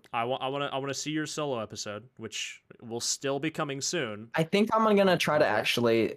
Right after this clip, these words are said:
Speaker 2: really bring that one down. And I kinda want it to be a motivational episode.
Speaker 1: Do your
Speaker 2: I,
Speaker 1: thing.
Speaker 2: I've been doing some brainstorming on it, and I think I just really wanna do a motivational,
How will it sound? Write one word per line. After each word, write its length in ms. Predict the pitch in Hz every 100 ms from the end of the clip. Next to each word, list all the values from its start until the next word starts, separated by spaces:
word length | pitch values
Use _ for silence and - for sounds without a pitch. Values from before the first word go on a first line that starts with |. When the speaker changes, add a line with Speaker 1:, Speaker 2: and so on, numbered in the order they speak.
| -
Speaker 2:
really 540 | 110 120 123 123 113 _ _ _ _ _ -
bring 220 | 101 110
that 140 | 107
one 260 | 98 104 98
down. 500 | 101 98 101 131 160 - - - _ _ _ _ _
And 400 | 135 143 156 156 139 -
I 120 | 123
kinda 360 | 123 - 156 277
want 220 | 220 185
it 60 | 131
to 140 | -
be 120 | 139 123
a 40 |
motivational 760 | 113 110 104 104 104 - 98 90
episode. 580 | 87 - - 60 50 - - _ _
Speaker 1:
Do 100 | 117
your 160 | 104 107
Speaker 2:
I, 40 | 110
Speaker 1:
thing. 80 |
Speaker 2:
I've 180 | 113 127
been 200 | 165 165
doing 320 | 156 160 165 170
some 320 | 165 156 147
brainstorming 760 | 143 139 139 - 131 120 117
on 140 | 110 110
it, 140 | 104
and 160 | - 107
I 80 | 113
think 260 | - 135
I 120 | 156 147
just 240 | 135 -
really 420 | 107 113 113 123
wanna 260 | 110 113 104
do 280 | 101 107 104
a 20 |
motivational, 880 | 101 98 92 90 90 - 82 78 76